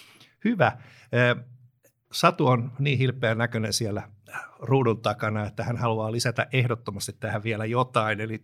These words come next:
nyt kun ajatellaan tätä etenemistä kohti,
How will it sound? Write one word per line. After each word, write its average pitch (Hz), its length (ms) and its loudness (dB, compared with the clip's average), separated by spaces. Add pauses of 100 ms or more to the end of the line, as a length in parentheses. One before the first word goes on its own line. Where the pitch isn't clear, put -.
(120)
nyt 123 180 -4
kun 110 120 -4
ajatellaan 110 520 -2
tätä 110 280 -4 (800)
etenemistä 123 720 4
kohti, 120 460 -2